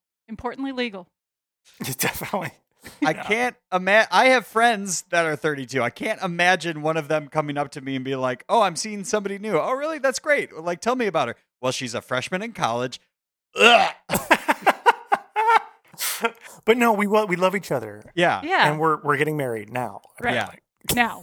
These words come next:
Speaker 2: <laughs>
Speaker 1: while she's nineteen. We didn't love each
Speaker 2: Right.
Speaker 1: other a, a second before she turned eighteen, and now.
Speaker 2: No.
Speaker 3: Oof.
Speaker 2: Was she, was she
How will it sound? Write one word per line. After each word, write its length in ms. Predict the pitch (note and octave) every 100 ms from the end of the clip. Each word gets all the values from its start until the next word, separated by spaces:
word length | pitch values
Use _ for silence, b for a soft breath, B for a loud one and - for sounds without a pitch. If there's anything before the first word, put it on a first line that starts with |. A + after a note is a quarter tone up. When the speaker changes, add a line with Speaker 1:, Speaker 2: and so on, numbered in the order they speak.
| C#4
Speaker 2:
<laughs> 140 | A3+ -
Speaker 1:
while 220 | A3 A#3+
she's 200 | A3+ A#3
nineteen. 540 | A3+ G#3+ - F3+ G#3 _
We 100 | A#3
didn't 200 | A#3+ D4
love 160 | D4 C#4+
each 100 | D4
Speaker 2:
Right. 100 | C#4+
Speaker 1:
other 340 | C4 C#4 C#4+ -
a, 140 | G3+ G3 G3+
a 80 |
second 520 | G#3 - C#4 C#4 D4 -
before 400 | C4+ - A#3+ G3+
she 160 | A#3+
turned 260 | G3+ A#3 A3+
eighteen, 560 | A3+ A3 A#3+ F3+ G#3 F3
and 180 | F#3+ G3
now. 500 | G3+ G3+ E3 C3 - _ _ _ _ _
Speaker 2:
No. 80 | C#3
Speaker 3:
Oof. 400 | A#3+ D4+ C#4 -
Speaker 2:
Was 140 | D3+ -
she, 420 | F#3 F3+ E3+ D3 _ _ _ _ -
was 140 | C3+
she 160 | -